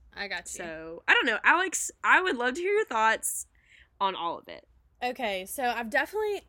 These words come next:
Speaker 1: listened to the album one time through, and then I've listened to, kind of, like, in and out, I listened to it, like, a second time, just like I'm doing things throughout my day. Here are my thoughts.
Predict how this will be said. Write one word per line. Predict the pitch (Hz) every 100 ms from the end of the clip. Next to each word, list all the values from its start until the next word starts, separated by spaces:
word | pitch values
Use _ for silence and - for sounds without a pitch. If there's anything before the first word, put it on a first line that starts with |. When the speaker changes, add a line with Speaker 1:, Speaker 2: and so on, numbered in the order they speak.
| _
Speaker 1:
listened | 254 262 269 262
to |
the | 233 175
album | 196 190 190 190 190 196 208 _ _ _ _ -
one | 190 185 190
time | 233 233
through, | 165 160 208 -
and | 202 202
then | 196 190 190 185 185 190 185 -
I've | 214
listened | 233 233 - 240 233 233 -
to, | - 202 208 208 202 208 208 208 _ _ _ - _ _ _ -
kind | - 294
of, | 277
like, | 302 285 -
in | 208
and | 202
out, | 175 180 190
I | 190
listened | 185 202 185
to | 185
it, | -
like, | 180
a | 185
second | 180 175 185
time, | 180 175 175
just | 185 214
like | 190
I'm | 185 185
doing | 180 180 180
things | 180 180 -
throughout | 185 170
my | 175
day. | 175 175 180
Here | 240
are | 269
my | 240
thoughts. | - - 160 - - - -